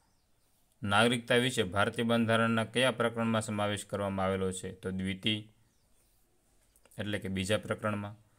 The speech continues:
ભારતીય બંધારણમાં કેટલા, કેટલી ભાષાઓનો સમાવેશ થાય છે? તો બાવીસ ભાષાઓનો.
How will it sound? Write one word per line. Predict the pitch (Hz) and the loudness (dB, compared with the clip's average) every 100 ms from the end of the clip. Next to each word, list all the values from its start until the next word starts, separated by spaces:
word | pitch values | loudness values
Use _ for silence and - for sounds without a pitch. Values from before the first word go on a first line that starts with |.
| _ _ | _ _
ભારતીય | - 104 113 127 | 0 2 2 0
બંધારણમાં | 127 123 127 117 92 | 2 4 4 4 -2
કેટલા, | - 110 127 127 110 - _ _ _ _ | -4 -4 2 2 2 -6 _ _ _ _
કેટલી | 117 117 131 | -2 2 2
ભાષાઓનો | 95 104 110 113 113 | 4 4 4 2 2
સમાવેશ | 104 110 104 104 - | 0 0 0 0 0
થાય | 101 98 | 0 0
છે? | 95 95 | -4 -8
તો | - | -4
બાવીસ | 92 95 104 98 | 0 2 0 0
ભાષાઓનો. | 104 101 101 101 101 | -2 0 -2 -2 -6